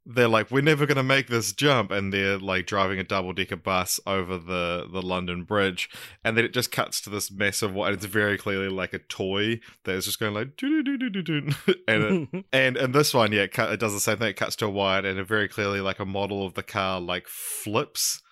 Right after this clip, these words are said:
Speaker 2: Mm-hmm.
Speaker 1: and then lands, and it had, there's, like, this slide whistle that goes, like, <laughs>
Speaker 2: Yeah.
Speaker 1: as it makes the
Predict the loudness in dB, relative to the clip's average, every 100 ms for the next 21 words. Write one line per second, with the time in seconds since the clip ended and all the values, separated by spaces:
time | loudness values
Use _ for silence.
0 | _ -8 -2 -2 0 -2 -2 -2 0 0
1 | -4 -8 -14 -20 _ _ 2 2 2 0
2 | -2 0 -2 -2 -2 -2 -2 0 0 0
3 | -2 -4 -4 -4 -4 -4 -6 -8 -16 -20
4 | -6 2 6 4 2 _ _ -4 0 0
5 | 0 -2 -4 -6 -4 -8 -6 -10 -14 _
6 | -2 2 2 2 -8 -6 -4 -4 -4 -8
7 | -8 -6 -6